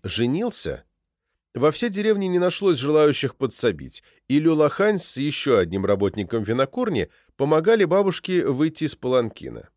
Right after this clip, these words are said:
Лю Лохань придерживал бабушку за руку, и краешком глаза увидел ее крошечные ножки-лотосы и пухлые, словно лотосовый корень, запястья.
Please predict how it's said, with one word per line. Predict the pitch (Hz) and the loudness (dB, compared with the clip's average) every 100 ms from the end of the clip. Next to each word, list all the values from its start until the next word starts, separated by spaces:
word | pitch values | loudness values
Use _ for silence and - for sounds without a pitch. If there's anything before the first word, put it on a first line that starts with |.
| _ _ _ _ _ _ _ - | _ _ _ _ _ _ _ 0
Лю | 127 127 | 2 4
Лохань | 123 - 151 131 | 4 2 0 0
придерживал | 104 98 113 107 110 110 | -4 0 2 2 2 0
бабушку | 104 110 95 - 104 | 2 0 -2 -8 -8
за | 90 135 | 0 2
руку, | 110 80 - - _ _ _ | 2 -2 -14 -20 _ _ _
и | 127 | -2
краешком | 160 165 147 160 151 | 2 2 2 -2 -2
глаза | 151 202 190 123 120 | 0 2 2 2 0
увидел | 135 135 185 165 160 151 | 0 -4 -4 -2 -2 0
ее | 147 | -2
крошечные | - 170 202 185 - 170 165 | -2 -2 -2 -4 -6 -4 -2
ножки-лотосы | 170 165 - 135 190 220 120 - 95 - _ _ _ | -2 -4 -4 -2 -2 -2 -6 -8 -10 -10 _ _ _
и | 143 156 151 | -6 -4 -4
пухлые, | - 240 - 139 113 | -4 -6 -4 -2 -2
словно | 104 147 143 147 | -2 -2 -2 0
лотосовый | 147 143 123 - 131 131 | 0 -2 -2 -4 -2 0
корень, | - 190 170 | 0 0 0
запястья. | 131 143 - 85 73 - - | 0 -2 0 -4 -6 -14 -20